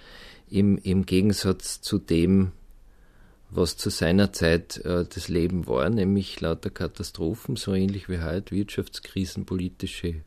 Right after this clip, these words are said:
Katastrophen und so weiter. Gegen all das hat er sozusagen dieses Buch über, über das ideale Leben auf dem Lande und so weiter geschrieben. Und da gibt's eben einen Einschub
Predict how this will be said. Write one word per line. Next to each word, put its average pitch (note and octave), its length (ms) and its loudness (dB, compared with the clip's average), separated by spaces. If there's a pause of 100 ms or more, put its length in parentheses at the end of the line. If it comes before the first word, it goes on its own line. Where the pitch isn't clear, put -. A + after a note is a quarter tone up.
Katastrophen F2 880 -6
und F2 140 -6
so - 120 -8
weiter. E2+ 420 -4 (1500)
Gegen A2+ 260 -2
all G#2 180 2
das A#2 420 2
hat A2+ 180 4
er A2+ 80 8
sozusagen G#2 580 2
dieses G2 320 0
Buch A2+ 320 2
über, G2+ 320 8
über G2+ 220 4
das F2 220 2
ideale F2+ 480 6
Leben G2+ 380 6
auf G2 140 2
dem F2+ 220 6
Lande A2 400 8
und G#2 160 2
so G#2+ 140 4
weiter A2 300 6
geschrieben. A#2+ 560 2
Und G#2+ 140 2
da A2+ 80 4
gibt's - 320 -4
eben G#2+ 180 4
einen G2 280 4
Einschub B2+ 760 0